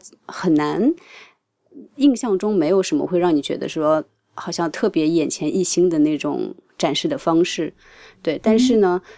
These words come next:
Speaker 1: 进去之后的话，就会觉得，啊，很不一样。首先就是，就我，我感觉它就还蛮好的，用了那种交互的理念。首先它的空间非常的大，而且层次非常的分明。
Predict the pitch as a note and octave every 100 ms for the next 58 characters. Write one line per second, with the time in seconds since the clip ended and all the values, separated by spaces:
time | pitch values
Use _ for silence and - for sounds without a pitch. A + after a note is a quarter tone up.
0 | _ - C4 A3 G#3 - A3+ B3+ G#3 -
1 | F#3+ D#3 D3+ - F3+ E3 C#3 - D3+ -
2 | _ _ _ _ - - D3+ D3 G3 C#3+
3 | D#3 C#3+ - _ _ - E3+ G3+ A#3 A#3
4 | A#3 - F#3 D#3+ D3 - _ _ _ _
5 | - - - G3+ A3 G3 D3+ D3+ F#3+ F#3+
6 | F#3 F3 E3 D3 D3 - D#3 B2 E3+ E3
7 | C#3+ D#3 C#3+ C#3 - F3 F#3 D#3 C#3 -
8 | D3 C#3 - D#3 F#3 G3+ A3 G#3 D3+ -
9 | G#3 G3+ G#3 G#3 G#3+ D3+ C3 B2 F3 -
10 | - E3+ F#3 E3 - D3 - G3+ G3 G3+
11 | F#3 G3 - B3 G3+ -